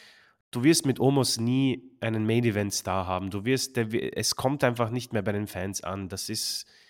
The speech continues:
eine Hauptattraktion für Saudi-Shows, die du, wo du ihn gerne in den Main, äh, in den Midcard bringen kannst, aber du verbrauchst Lesnar für andere Big Matches und,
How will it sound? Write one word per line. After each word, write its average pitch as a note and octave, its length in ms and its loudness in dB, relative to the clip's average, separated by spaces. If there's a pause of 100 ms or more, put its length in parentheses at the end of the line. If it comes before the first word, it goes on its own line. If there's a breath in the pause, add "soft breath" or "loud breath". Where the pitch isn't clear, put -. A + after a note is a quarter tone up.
(400 soft breath)
eine B2 280 4
Hauptattraktion C3 920 4
für A2+ 480 2
Saudi-Shows, B2+ 1000 4
die B2 120 -2
du, A#2 160 0 (120)
wo A#2 120 2
du A#2+ 100 2 (120)
ihn A#2 180 -2
gerne A#2 240 2
in A#2 60 2
den A2 140 0
Main, A2 240 0
äh, A2 120 -2
in G#2+ 140 -2
den G#2 160 -2
Midcard A#2 440 -2
bringen A2+ 360 -2
kannst, G#2 380 -4
aber F#2 380 -2 (420 soft breath)
du G#2+ 80 -6
verbrauchst A#2 600 2
Lesnar G#2+ 580 2 (480)
für G#2 460 2
andere A2+ 420 2
Big F2+ 440 -4
Matches F#2 520 -4
und, E2+ 400 -8